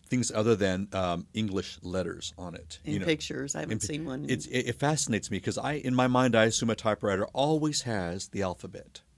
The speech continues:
Speaker 1: and, and, and, and, and the, uh, n-, n-, numbers and symbols
Speaker 2: Yeah.
Speaker 1: and symbols.
Speaker 2: So what would it have on
Speaker 1: I
Speaker 2: it if it didn't have the alphabet?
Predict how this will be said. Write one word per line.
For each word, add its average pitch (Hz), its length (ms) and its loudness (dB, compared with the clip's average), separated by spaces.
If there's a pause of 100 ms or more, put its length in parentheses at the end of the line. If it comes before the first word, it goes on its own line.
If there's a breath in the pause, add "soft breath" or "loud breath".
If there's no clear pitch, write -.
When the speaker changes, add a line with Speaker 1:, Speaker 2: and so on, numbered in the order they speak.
(120)
Speaker 1:
and, 98 240 -2
and, 92 180 -6
and, 95 140 -4
and, 90 300 -2
and 90 320 -2
the, 90 280 0
uh, 87 200 0
n-, 95 440 -8
n-, 98 240 -4
numbers 98 380 -2
and 90 260 -4
symbols 135 480 2
Speaker 2:
Yeah. - 60 -14
Speaker 1:
and 104 100 -4
symbols. 95 460 -2
Speaker 2:
So - 160 -4
what 208 240 -2
would 214 140 0
it 214 80 -2
have 233 240 -2
on 208 80 2
Speaker 1:
I 131 80 10
Speaker 2:
it 156 100 4
if 156 140 -6
it 143 80 -4
didn't 175 180 -2
have 170 140 -2
the 170 120 0
alphabet? 147 540 -4